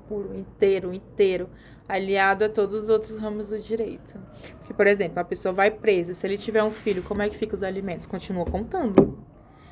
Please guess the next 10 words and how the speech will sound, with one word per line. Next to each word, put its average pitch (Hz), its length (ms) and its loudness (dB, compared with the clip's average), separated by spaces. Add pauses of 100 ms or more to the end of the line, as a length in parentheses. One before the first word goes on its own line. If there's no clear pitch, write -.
(200)
Continua 185 320 -6
contando. 214 520 -2
Aí 185 180 4
ele 196 100 2
tem 202 140 4
direito 202 320 4
a 214 40 2
receber 202 420 2
o 202 120 4
auxílio 208 1120 4